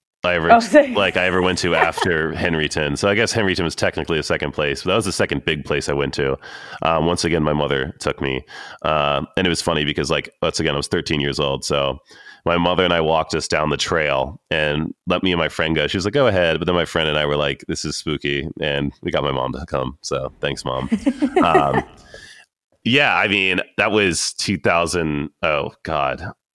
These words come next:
Speaker 1: When was that? I don't even know. I'm like, uh, two thousand and five, two thousand and four.
Speaker 2: Wow.
Speaker 1: Um, yeah, it, it, I, and then when I,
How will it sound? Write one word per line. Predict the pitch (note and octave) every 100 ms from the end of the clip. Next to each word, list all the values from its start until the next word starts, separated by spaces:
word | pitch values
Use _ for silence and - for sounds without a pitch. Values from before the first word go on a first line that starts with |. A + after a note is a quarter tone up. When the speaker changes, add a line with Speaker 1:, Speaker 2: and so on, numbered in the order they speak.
| _ _ _ _ _ _ -
Speaker 1:
When | D#2+ D#2+ D2+
was | C#2+
that? | - - - - _ _ _ _ _ _ _ _ _ _ -
I | E2
don't | C#2 C2+
even | - D2+
know. | D2 D#2 D#2+ -
I'm | D2
like, | C#2 - - - -
uh, | - -
two | - E2
thousand | D2+ D2 D2 C2+
and | C2 C2+ _ _ _ _ _ _
five, | - - - - - D2 C#2+ E2 G2+ G#2
two | -
thousand | D2+ D2+
and | C#2+
four. | - C#2+ D#2 A#2+
Speaker 2:
Wow. | C#3+ D#3+ D#3+ C#3 C#2 - - - - - -
Speaker 1:
Um, | E2 D2+ D2+ D2 C#2+ C#2 - - - - - - - - -
yeah, | - G2 A2+ A2 E2
it, | G2
it, | G2 G2+ -
I, | F#2 G2+ G2+ - -
and | F#2
then | G2 F#2+ F#2 -
when | F#2 F2+
I, | E2+ E2 E2